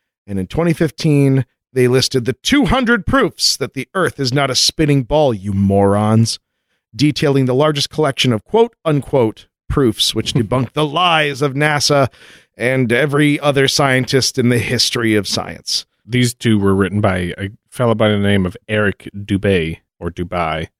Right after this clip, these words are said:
Speaker 2: I forget how, how he pronounces it, but
Speaker 1: And he,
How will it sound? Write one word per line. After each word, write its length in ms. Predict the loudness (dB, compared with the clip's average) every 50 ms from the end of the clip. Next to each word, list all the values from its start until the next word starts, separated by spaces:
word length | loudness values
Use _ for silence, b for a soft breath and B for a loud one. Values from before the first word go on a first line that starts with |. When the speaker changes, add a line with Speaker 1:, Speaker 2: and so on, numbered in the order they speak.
| _ -18
Speaker 2:
I 60 | -18
forget 320 | -14 -12 -8 -4 -4 -2 -2
how, 320 | 0 -2 -2 -2 -4 -8 _
how 280 | -8 -6 -6 -6 -6 -10 -16 _ _ _ -20
he 140 | -14 -12 -12
pronounces 560 | -8 -8 -6 -4 -4 -4 -4 -6 -12 -14 -16
it, 100 | -16 -18 _ _ -16
but 180 | -16 -16 -16 _ _ _ -8
Speaker 1:
And 320 | -4 -2 0 0 0 -2
he, 720 | -4 -6 _ _ -8 -6 -4 -4 -2 -2 -2 -4 -4 -6